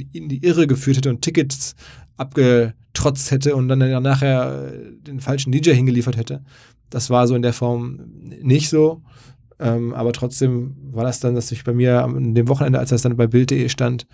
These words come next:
ähm, verschiedene P-R-Agenturen gemeldet haben und gesagt haben, „Mensch, Herr Westermeier, Sie haben jetzt hier einen, eine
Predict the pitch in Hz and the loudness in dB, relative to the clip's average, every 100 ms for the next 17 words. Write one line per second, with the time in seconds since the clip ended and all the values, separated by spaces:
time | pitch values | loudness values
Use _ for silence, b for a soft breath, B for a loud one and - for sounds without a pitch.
0 | B B B _ 135 120 117 117 - 123 | B B B _ -8 -8 -8 -4 0 2
1 | 123 117 120 - - 135 131 135 120 131 | 0 -2 -4 -6 -2 2 4 2 2 0
2 | 120 120 117 123 110 123 120 127 113 123 | 2 2 4 2 2 -2 -2 -6 -6 -6
3 | 120 117 120 - 127 127 127 135 131 123 | -4 -2 -4 -4 -4 -4 -6 -4 -2 0
4 | 120 120 120 - 127 123 123 120 123 b | -2 -2 -4 -4 -4 -4 -6 -8 -12 b
5 | b _ - 131 | b _ -16 -14